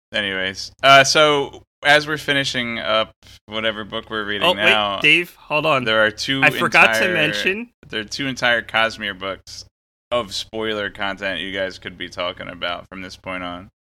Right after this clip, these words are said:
Speaker 1: Except that
Speaker 2: There
Speaker 1: Craig's
Speaker 2: is.
Speaker 1: the only one that read, I think.
Speaker 2: I don't know that. But I forgot to mention,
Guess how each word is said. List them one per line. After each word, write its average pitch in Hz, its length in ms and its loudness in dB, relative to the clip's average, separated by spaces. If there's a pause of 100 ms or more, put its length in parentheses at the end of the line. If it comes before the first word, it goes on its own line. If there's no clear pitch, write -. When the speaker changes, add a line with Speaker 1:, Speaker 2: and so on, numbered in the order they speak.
(180)
Speaker 1:
Except 117 360 -4
that 110 80 -2
Speaker 2:
There 123 100 0
Speaker 1:
Craig's 101 240 0
Speaker 2:
is. - 60 -14
Speaker 1:
the 101 100 -8
only 92 180 -6
one 90 140 -8
that 87 160 -8
read, 87 160 -6
I 90 80 -6 (100)
think. - 200 -16 (420)
Speaker 2:
I 123 140 0
don't 123 120 -2
know 113 180 -4
that. 101 200 -8 (300)
But 151 160 0
I 139 100 2
forgot 151 360 0
to 214 100 -6
mention, 190 340 -4